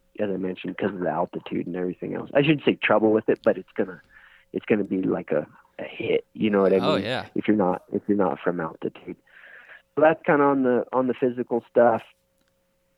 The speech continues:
Speaker 1: On the gear stuff, you know, the one thing to get on early is just boots, you know. Um, to me, boots and then, you know, getting comfortable with your pack are things that can take time for people, you know, getting,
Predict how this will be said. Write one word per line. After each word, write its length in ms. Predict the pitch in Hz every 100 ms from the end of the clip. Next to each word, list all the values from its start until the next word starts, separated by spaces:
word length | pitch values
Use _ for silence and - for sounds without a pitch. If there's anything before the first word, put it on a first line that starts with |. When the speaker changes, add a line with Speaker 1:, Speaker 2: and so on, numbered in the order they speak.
| - -
Speaker 1:
On 200 | 147 165
the 80 | 143
gear 320 | 131 156 165 -
stuff, 320 | 151 151 156 - _ _ _ _ _ -
you 100 | 139
know, 80 | 117
the 80 |
one 340 | 110 131 147 151
thing 260 | 139 139
to 40 | 107
get 200 | 117 117
on 220 | 123 120
early 480 | - 104 113 135 139 -
is 120 | - 113
just 160 | 113 - 98
boots, 260 | 117 127 - - _ _ _ _
you 180 | 131 113
know. 280 | 95 110 - _ - _ -
Um, 480 | 113 104 92 90 85 _
to 80 | 123
me, 200 | 123 120
boots 560 | 110 - 123 120 117 - - - _ _ _
and 200 | 107 107
then, 200 | 107 107
you 140 | 110
know, 200 | 104 104
getting 280 | 104 120 110
comfortable 460 | - 113 - - 107
with 160 | 104
your 120 | - -
pack 300 | - - - -
are 100 | 104 101
things 260 | 110 104 101
that 140 | -
can 240 | - 107 - _ -
take 180 | 90 -
time 300 | - 90 92
for 100 | 101
people, 480 | - 107 - 107 104 _ - - -
you 120 | 98
know, 260 | 87 87 90 _ _ _
getting, 460 | - 104 95 92 95